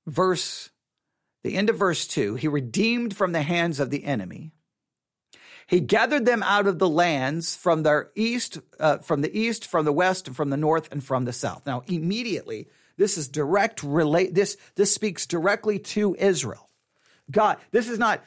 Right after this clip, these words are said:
allegorical, figurative. This is literal.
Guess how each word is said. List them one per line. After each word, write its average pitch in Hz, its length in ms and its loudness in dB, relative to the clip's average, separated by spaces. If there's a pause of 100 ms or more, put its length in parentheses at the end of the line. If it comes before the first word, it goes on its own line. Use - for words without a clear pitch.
(240)
allegorical, 220 1000 4
figurative. 208 920 2
This 220 260 2
is 202 160 4
literal. 160 520 0